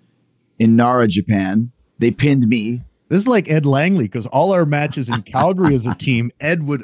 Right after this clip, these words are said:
Speaker 2: always protect me.
Speaker 1: <laughs> Yeah, <laughs> exactly, right? But yeah, so, so that, that's fun. And I remember th-, there was, there was a parking lot show that we had, which must have just been a little spot show. And that's the one where I had to get color. And then we had to go straight to the hotel.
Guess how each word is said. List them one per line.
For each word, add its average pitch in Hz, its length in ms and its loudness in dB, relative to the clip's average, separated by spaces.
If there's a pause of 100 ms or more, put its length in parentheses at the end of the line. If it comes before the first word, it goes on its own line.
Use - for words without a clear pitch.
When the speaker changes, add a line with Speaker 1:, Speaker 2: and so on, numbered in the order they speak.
(120)
Speaker 2:
always 156 480 2
protect 113 480 -6
me. 90 260 -10
Speaker 1:
<laughs> - 60 -10
Yeah, 139 220 4 (280)
<laughs> - 280 -4
exactly, 104 640 -2
right? 104 280 0 (920)
But 214 120 0
yeah, 233 100 2
so, 180 140 -4
so 170 180 -4
that, 165 220 -4
that's 185 180 -2
fun. 185 180 -2
And 160 100 2
I 151 40 4
remember 170 260 4
th-, 135 160 -2
there 135 120 2
was, 135 120 2
there 131 120 2
was 117 100 2
a 117 60 0
parking 143 460 0
lot 143 300 2 (140)
show 131 340 2
that 123 140 2
we 123 100 2
had, 120 360 0
which 110 200 -2
must 123 180 0
have 110 80 -12
just 113 220 -6
been 117 140 2
a 98 100 -2
little 107 220 0
spot 113 360 -2
show. 113 220 0
And 110 100 2
that's 123 200 0
the 120 140 -10
one 120 200 2
where 110 80 2
I 113 40 2
had 110 100 0
to 107 60 0
get - 180 -8
color. 123 480 0 (440)
And 127 120 2
then 131 80 4
we 131 80 4
had 127 100 2
to 117 60 0
go 117 80 4
straight 143 440 0
to 123 100 -6
the 120 80 2
hotel. 113 760 0